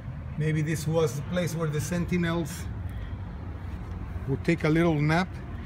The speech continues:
and some whiskey and some vino. Who knows? Time to get out. Time to go away. There you go. A little, uh,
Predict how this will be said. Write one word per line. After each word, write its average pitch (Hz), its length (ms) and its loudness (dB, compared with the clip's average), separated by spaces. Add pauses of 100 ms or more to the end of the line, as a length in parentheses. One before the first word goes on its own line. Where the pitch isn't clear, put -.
(200)
and 160 160 4
some 175 260 4
whiskey 185 480 6 (640)
and 151 140 2
some 165 260 6
vino. 196 340 6 (600)
Who 185 100 4
knows? 147 320 0 (2000)
Time 160 180 4
to 165 80 0
get 151 180 2
out. 135 220 2 (1600)
Time 135 180 -2
to 151 80 -2
go 131 140 0
away. 117 320 0 (1160)
There 143 100 0
you 135 120 4
go. 135 160 2
A - 20 2
little, 233 400 4
uh, 214 340 2